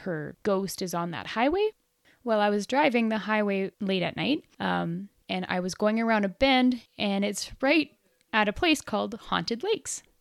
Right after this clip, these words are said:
So that, you know, says a lot as well. So right on the corner at Haunted Lakes, on approach, I see a young girl and a boy standing there just holding a lantern,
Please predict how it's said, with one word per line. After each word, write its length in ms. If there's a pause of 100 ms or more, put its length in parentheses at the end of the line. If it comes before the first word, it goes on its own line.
(220)
So 480 (360)
that, 200 (100)
you 120
know, 100
says 300
a 60
lot 200
as 100
well. 280 (320)
So 160
right 160
on 100
the 80
corner 320
at 120
Haunted 420
Lakes, 480 (640)
on 120
approach, 800 (140)
I 160
see 540 (460)
a 100
young 440
girl 520 (300)
and 180
a 60
boy 580 (340)
standing 800
there 380 (320)
just 240
holding 420
a 60
lantern, 600